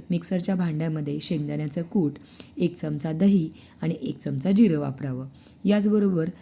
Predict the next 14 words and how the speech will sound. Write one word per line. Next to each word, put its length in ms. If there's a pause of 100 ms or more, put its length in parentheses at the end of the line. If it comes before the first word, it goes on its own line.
(200)
एक 240
ते 80
दोन 240 (100)
हिरव्या 280
मिरच्या 300
चवीनुसार 680 (520)
जशा 240
लागत 360
असतील 340 (100)
तशा 180
तुम्ही 240
वापरल्या 440
तरी 140
चालेल. 380